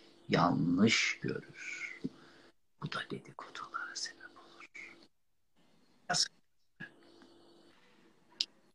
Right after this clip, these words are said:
O yüzden gönül gözü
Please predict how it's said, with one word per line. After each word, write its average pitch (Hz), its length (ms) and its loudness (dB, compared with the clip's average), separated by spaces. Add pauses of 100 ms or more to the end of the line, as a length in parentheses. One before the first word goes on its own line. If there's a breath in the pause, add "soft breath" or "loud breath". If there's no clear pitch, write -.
(280)
O - 100 12
yüzden 95 420 12 (1000 soft breath)
gönül 127 520 12 (280)
gözü - 300 2